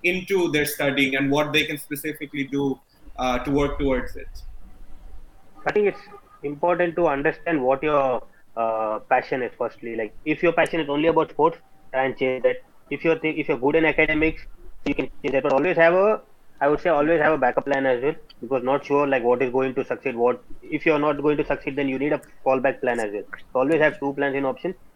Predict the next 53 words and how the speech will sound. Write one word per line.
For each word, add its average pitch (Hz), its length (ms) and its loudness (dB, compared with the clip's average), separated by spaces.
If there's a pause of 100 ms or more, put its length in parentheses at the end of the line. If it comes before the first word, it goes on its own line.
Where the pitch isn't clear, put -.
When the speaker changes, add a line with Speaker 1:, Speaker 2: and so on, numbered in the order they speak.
(200)
Speaker 2:
And 147 180 0
as 143 120 0
far 170 220 4
as 151 140 0
becoming 175 420 -2
an 170 80 -2
analyst, 165 320 -2
I 147 40 -6
think 151 140 -6
it's 143 100 -6
important 143 380 -4 (160)
you 127 120 -8
follow 143 260 0
the 147 120 0
game 143 300 -2 (400)
and 156 140 -4
don't 208 220 0
follow 185 320 0
the 165 180 -2
game 165 400 -4
just 135 180 -4
like 143 140 -2
a 147 80 -2
fan. 110 280 -6
Don't 143 240 -2
sit 131 160 -6
there 135 200 0
and 131 140 -6
say, 127 220 -6 (220)
"Wow, 123 220 4
I 113 100 2
need 120 160 -4
Shakib 117 280 -6
to 120 100 -6
score 117 180 -6
a 107 40 -4
hundred 107 320 -8
today." 101 220 -8 (220)
Speaker 1:
Yeah, 120 140 -8 (360)
Speaker 2:
If 123 100 -4
Speaker 1:
exactly. 127 300 -2
Speaker 2:
Shakib 156 60 0
is 143 60 -4
scoring 156 260 0
a 123 40 -4
hundred 139 280 0
or 139 160 4
a 135 40 -2
Tamim 151 300 0
is 139 60 -2
scoring 151 300 0
a 127 60 0
hundred, 139 280 -2